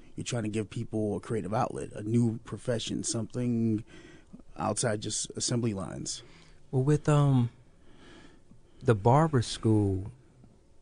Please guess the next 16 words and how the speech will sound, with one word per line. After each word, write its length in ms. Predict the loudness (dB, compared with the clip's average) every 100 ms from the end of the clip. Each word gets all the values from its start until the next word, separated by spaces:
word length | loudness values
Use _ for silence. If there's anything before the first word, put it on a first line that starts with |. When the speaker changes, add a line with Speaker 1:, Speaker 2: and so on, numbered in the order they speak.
| -20 _ -20 -12 -8 -6 2
Speaker 2:
I've 200 | 2 4
had 200 | 2 4
barbershops 640 | 4 4 0 -6 -8 -6
in 140 | 0 4
Mississippi, 800 | 4 2 -2 0 0 0 -6 -8 -16 -20 _ -20 -20 -20 -12
Kankakee, 960 | 0 2 2 -2 -2 0 0 -2 -6 -10 _ _ _ -20 _ _ -20 _ -20 _ -16 -2
and 280 | 2 2 0
Peoria. 600 | 0 0 2 0 -8 -14 -4
And 440 | 0 2 2 -2 -6 -18 -20 -20 -20 -4
what 180 | 4 4
I 60 | 6
learned 420 | 6 6 6 6
is, 440 | 4 2 -4 -12 _ _ -20 -20 _ -12
if 180 | -8 0
you 120 | 0
spend 640 | 0 0 2 2 2 -2